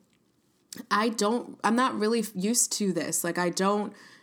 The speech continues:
the women in my family don't do this, and it's not something that's familiar to me. So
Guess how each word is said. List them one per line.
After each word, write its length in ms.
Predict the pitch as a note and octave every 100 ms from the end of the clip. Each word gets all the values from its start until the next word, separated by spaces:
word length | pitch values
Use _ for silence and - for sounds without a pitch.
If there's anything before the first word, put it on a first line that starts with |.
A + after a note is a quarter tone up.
| _ -
the 100 | G3
women 260 | G#3+ B3
in 60 | A3+
my 140 | G3
family 280 | G3 G3 G3
don't 200 | F#3+ E3+
do 160 | F3+ G3
this, 400 | A#3+ C4+ C#4 -
and 400 | F#3 F#3 F3 F3
it's 200 | - F#3+
not 180 | G3 F#3+
something 200 | G3 F#3
that's 180 | F3+ -
familiar 380 | F3+ F#3 F#3+
to 140 | F3 D3+
me. 160 | D3
So 300 | - - E3+